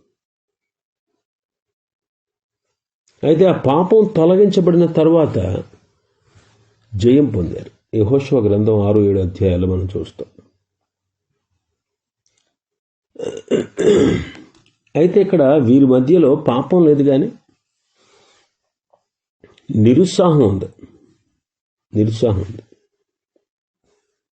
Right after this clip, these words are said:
ప్రభువు మన పక్షాన ఉన్నాడు కాబట్టి ఈనాడు మనం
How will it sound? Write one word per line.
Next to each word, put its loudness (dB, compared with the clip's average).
ప్రభువు 4
మన 4
పక్షాన 0
ఉన్నాడు 0
కాబట్టి 0
ఈనాడు 2
మనం 2